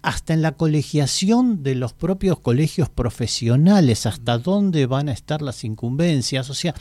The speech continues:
todo lo que va a ir apareciendo de acá en adelante. Es el gran desafío que tenemos, conquistar el ciberespacio.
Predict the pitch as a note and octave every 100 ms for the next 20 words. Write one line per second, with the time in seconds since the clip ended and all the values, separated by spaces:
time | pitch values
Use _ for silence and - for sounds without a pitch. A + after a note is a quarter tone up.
0 | - _ - B3+ A3+ F3+ C#3 - C#3 C#3+
1 | C#3+ D3 C#3 C#3 B2 A2 - C3 C3+ D3
2 | D#3 - - - A2 A#2+ C3+ B2+ A#2 A2
3 | G#2 F2+ F2+ A2+ B2 A#2 D3 F3 F3 -
4 | A#2 C#3 C#3+ - B2 A#2+ D3 D#3 C#3+ A2+
5 | G#2 G#2+ - A#2 A2+ - G2+ G2 G2 -
6 | G#2 - F#2+